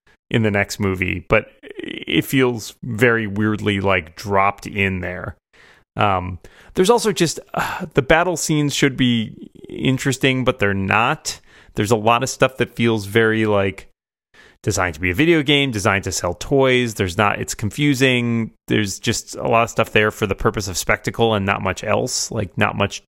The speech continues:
drama is happening, um, or stuff that's, like, a sensible choreographed drama. Like, at the end where they follow Du-, Dooku gets on his motorcycle and rides away and goes to the hangar and finds another ship. And it's like, "Why didn't you just have your ship in the first place, dude? Like, <laughs> why do we have to go there?" Because we needed, like, ten minutes to do this action sequence in the middle.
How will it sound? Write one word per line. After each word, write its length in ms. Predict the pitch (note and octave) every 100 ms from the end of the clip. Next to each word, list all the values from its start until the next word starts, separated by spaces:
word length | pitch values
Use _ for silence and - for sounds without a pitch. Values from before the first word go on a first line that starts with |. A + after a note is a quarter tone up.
| _
drama 440 | - G#2 G2+ A#2+
is 160 | C3+ B2+
happening, 600 | C3+ C#3 C#3+ C#3+ C#3+ C#3+ - - - - _ _
um, 640 | - G2+ G2 F#2+ F#2 F#2+ F#2+
or 160 | - G#2+
stuff 280 | - A#2 -
that's, 300 | G2+ - -
like, 160 | G2+
a 80 | F#2
sensible 480 | - A#2 A2 A2+ B2
choreographed 420 | - C3 B2+ C3
drama. 140 | D#3 D#3+
Like, 140 | D#3
at 80 | D3
the 100 | E3
end 200 | D3+ A#2
where 100 | A#2
they 140 | G#2+
follow 340 | A2 C3 A#2+ A2+
Du-, 180 | G#2 A#2+
Dooku 340 | C3 D3+ C3
gets 180 | G2 -
on 80 | C3
his 120 | A2+
motorcycle 560 | A#2 A2+ A2 A2 G#2 G#2
and 120 | G2
rides 260 | F#2+ G2+ G#2+
away 280 | G2+ G2 G#2
and 100 | G2
goes 180 | G2+
to 80 | -
the 80 | G2+
hangar 340 | F2+ G#2 G#2
and 180 | G2+ F#2+
finds 240 | G#2+ G2+ G2
another 160 | F#2+
ship. 280 | F#2 G#2+ G#2
And 80 | G2+
it's 100 | -
like, 120 | G#2+
"Why 120 | B2
didn't 160 | C3 C3
you 60 | B2+
just 140 | B2+
have 120 | C3+
your 80 | B2+
ship 220 | - D3
in 60 | C3
the 60 | B2+
first 240 | - -
place, 200 | G#2+ G2
dude? 300 | G#2+ B2 C3+ - - - - _
Like, 300 | - G2+ G2 - -
<laughs> 200 | - -
why 120 | - B2+
do 80 |
we 80 | A#2+
have 100 | B2+
to 80 | C3
go 140 | C#3+
there?" 100 | A#2+
Because 280 | G2+ G#2+ G#2+
we 100 | G2
needed, 380 | G2+ G2 G2+ F#2+
like, 180 | F#2+ -
ten 180 | A#2 G#2
minutes 280 | G2+ F#2
to 60 | G#2
do 140 | F#2
this 160 | G2 G2
action 340 | G#2+ - G2+ F#2
sequence 400 | - A2 G2+ G#2+
in 40 |
the 60 | G2+
middle. 380 | G2+ D#2 -